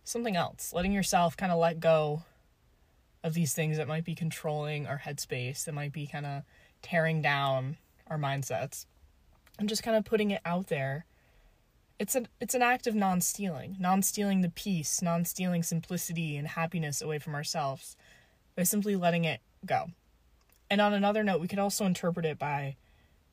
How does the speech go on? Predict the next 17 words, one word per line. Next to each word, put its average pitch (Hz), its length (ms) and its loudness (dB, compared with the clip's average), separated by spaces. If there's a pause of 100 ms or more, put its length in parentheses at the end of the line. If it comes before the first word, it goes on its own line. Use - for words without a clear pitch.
(120)
like, 147 180 -6
greed, 147 640 -6
right? 156 280 2
When 160 140 0
we 156 100 -2
think 156 240 -4
of 151 280 -2
taking, 160 640 -4 (560)
greed 170 340 0
in 156 200 0
any 180 260 2
form, 135 540 -4 (500)
whether 160 240 2
that's 151 540 4
wanting 156 480 2
a 143 60 -2
relationship, 156 920 0